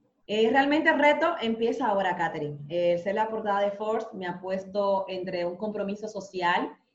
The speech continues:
eh, en el que tengo que demostrar realmente por qué fui elegida.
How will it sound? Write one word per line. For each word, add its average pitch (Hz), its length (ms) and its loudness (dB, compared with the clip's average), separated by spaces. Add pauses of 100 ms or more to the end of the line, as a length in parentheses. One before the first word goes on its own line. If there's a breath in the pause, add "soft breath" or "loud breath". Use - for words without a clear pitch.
(100)
eh, 190 640 -2
en 202 200 -4
el - 40 -8
que 202 120 -2
tengo 262 280 -2
que 240 80 -2
demostrar 190 560 0
realmente 196 440 -4
por - 160 -14
qué 185 140 -16
fui 202 120 -10
elegida. 170 480 -8